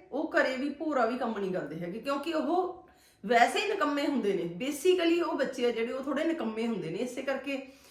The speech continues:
ਉਹ ਹਰ ਕੰਮ ਦੇ ਵਿੱਚ ਨਿਕੰਮੇ ਹੁੰਦੇ ਨੇ, ਉਹ ਸਟੱਡੀ ਦੇ ਵਿੱਚ ਨਿਕੰਮੇ ਹੁੰਦੇ ਨੇ, ਉਹ ਬਾਕੀ ਕੰਮਾਂ ਦੇ ਵਿੱਚ ਵੀ ਨਿਕੰਮੇ ਹੁੰਦੇ ਨੇ।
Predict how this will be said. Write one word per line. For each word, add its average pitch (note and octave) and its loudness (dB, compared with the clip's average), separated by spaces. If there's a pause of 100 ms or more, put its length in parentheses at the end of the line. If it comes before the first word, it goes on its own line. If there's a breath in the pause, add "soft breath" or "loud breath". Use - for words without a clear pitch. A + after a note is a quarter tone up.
(160 loud breath)
ਉਹ D#4+ -2
ਹਰ B3+ 4
ਕੰਮ B3 -2
ਦੇ D#4 -2
ਵਿੱਚ C#4+ -4
ਨਿਕੰਮੇ G#3+ -2
ਹੁੰਦੇ F#3 -2
ਨੇ, F#3 -2
ਉਹ A3 -4
ਸਟੱਡੀ B3 -2
ਦੇ C#4+ -2
ਵਿੱਚ C#4 -6
ਨਿਕੰਮੇ G3 -4
ਹੁੰਦੇ F#3+ -2
ਨੇ, F#3+ -2
ਉਹ A3+ -2
ਬਾਕੀ A3 -2
ਕੰਮਾਂ A3 -4
ਦੇ A#3 -4
ਵਿੱਚ G#3 -8
ਵੀ A#3 -4
ਨਿਕੰਮੇ F#3+ -4
ਹੁੰਦੇ D#3+ -8
ਨੇ। - -14